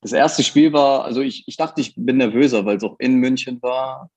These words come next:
direkt gegen Bayern, Weltstars haben wir gespielt, ne,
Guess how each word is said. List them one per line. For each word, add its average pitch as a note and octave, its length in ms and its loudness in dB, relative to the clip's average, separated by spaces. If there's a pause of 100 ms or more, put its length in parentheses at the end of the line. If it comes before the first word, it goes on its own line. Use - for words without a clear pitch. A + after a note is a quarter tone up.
(280)
direkt G#2+ 320 0
gegen G#2+ 180 4
Bayern, A2+ 1080 0 (460)
Weltstars A2 840 0
haben G#2+ 160 -4
wir G#2+ 140 -2
gespielt, A2 500 -2
ne, G#2 260 -8